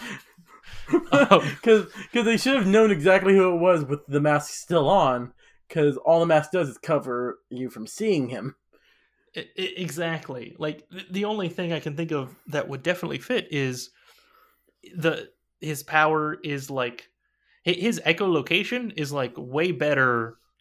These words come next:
Speaker 2: fidelity than I would have guessed. Like, it, it has a lot better resolution. That's probably the better phrase. Um, but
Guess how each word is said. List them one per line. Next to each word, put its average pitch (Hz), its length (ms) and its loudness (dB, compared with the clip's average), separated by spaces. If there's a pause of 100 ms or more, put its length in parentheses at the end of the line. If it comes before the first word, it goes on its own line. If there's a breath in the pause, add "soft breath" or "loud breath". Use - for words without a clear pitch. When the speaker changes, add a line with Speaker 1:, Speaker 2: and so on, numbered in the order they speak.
(280)
Speaker 2:
fidelity 131 840 -2
than 127 220 0
I 123 100 2
would 120 160 -2
have 113 120 -8
guessed. - 540 -12
Like, 123 200 -8
it, 131 120 -4
it 127 120 -4
has 120 280 -8
a - 40 -10
lot 135 200 -2
better 127 240 -4
resolution. 131 560 -4
That's 123 160 -12
probably 110 200 -12
the 110 60 -18
better 107 300 -14
phrase. 117 400 -10 (400 soft breath)
Um, 110 300 -12 (1700 soft breath)
but 110 280 -6